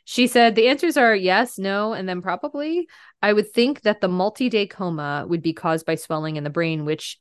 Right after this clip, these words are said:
in a case, in that case, there would be a lot of tests and most likely intubation at some point. But the waking up and being just fine is probably the most unrealistic part. After many, many days in bed, not moving, people usually feel and look pretty gross, and they're pretty out of it."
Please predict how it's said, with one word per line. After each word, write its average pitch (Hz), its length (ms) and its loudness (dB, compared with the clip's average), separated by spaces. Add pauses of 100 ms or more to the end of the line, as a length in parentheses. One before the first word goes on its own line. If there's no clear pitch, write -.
in 165 340 -2 (260)
a 180 60 -4
case, - 640 -2
in 185 100 0
that 196 160 0
case, 180 240 0
there 175 140 -2
would 165 40 -4
be 170 60 -2
a 175 80 0
lot 160 140 -4
of 156 80 -10
tests 180 340 -4
and 175 160 -4
most 175 240 -4
likely 160 400 -4
intubation 160 680 -4
at 143 120 -6
some 156 220 -6
point. - 280 -12 (420)
But 202 140 0
the 202 80 2
waking 208 500 0
up 180 260 -2
and 170 160 -2
being 165 300 -2
just - 260 -4
fine 165 300 -2
is 170 100 -4
probably 208 540 0
the 170 100 -4
most 160 380 -4
unrealistic 160 640 -4
part. - 380 -4 (320)
After 185 260 0
many, 190 360 0
many 175 280 -2
days 160 240 -4
in 160 140 -4
bed, 147 360 -4
not 165 280 -4
moving, 147 360 -8
people 175 280 -2
usually 165 300 -2
feel 165 340 -2
and 156 180 -6
look 147 140 -8
pretty 160 220 -4
gross, 147 360 -6
and 160 180 -6
they're 156 80 -4
pretty 147 380 -8
out 139 200 -8
of 156 120 -16
it." - 180 -14